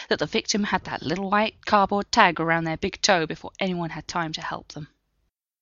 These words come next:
Patel's voice through the headset shook her out of her thoughts. We need an ambulance, fast! Dean's down! Freya froze,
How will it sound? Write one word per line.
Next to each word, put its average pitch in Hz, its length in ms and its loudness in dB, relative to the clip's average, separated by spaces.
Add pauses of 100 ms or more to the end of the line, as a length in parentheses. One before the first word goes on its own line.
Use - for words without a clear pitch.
(640)
Patel's 214 440 8
voice 190 300 2
through 185 180 0
the 170 80 0
headset - 360 -6
shook - 260 0
her 156 140 0
out 151 180 -2
of 160 100 -10
her 165 100 -8
thoughts. 165 420 -6 (300)
We 208 140 10
need 233 160 12
an 226 80 10
ambulance, 208 440 10
fast! 156 460 10 (100)
Dean's 185 340 8
down! 156 360 6 (1080)
Freya 151 340 4
froze, 147 540 -4